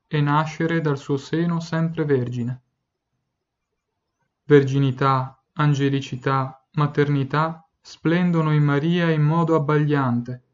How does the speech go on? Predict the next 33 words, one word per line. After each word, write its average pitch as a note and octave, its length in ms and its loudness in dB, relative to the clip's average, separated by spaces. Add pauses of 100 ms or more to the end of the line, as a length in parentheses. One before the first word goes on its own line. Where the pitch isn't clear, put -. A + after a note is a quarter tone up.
(160)
e D3 100 -6
si D#3 200 -4
rinfrangono D3 800 0
in C#3+ 120 0
ogni D3+ 260 0
vergine D#3+ 600 -2
da C#3+ 120 2
Dio D3 320 0
eletta D3 640 -2
e C3+ 120 -8
prediletta. B2+ 760 -2 (1200)
Per C#3 240 4
questo C#3 400 2
le C#3 100 2
vergini D#3 520 0
costituiscono D#3 1000 -4
l'esercito D#3 680 0
mariano D#3 500 -2
per D3+ 140 0
eccellenza, C3+ 840 -2 (260)
chiamate D#3 460 2
a C#3+ 60 2
seguire D3+ 540 0
la C#3+ 120 2
Beata D3 400 0
Vergine E3 720 -2
e D3+ 100 -4
a C#3+ 80 -2
formare D3+ 580 0
la D3 80 0
sua D3 240 -4
corte D#3+ 400 0
verginale, C#3 760 -2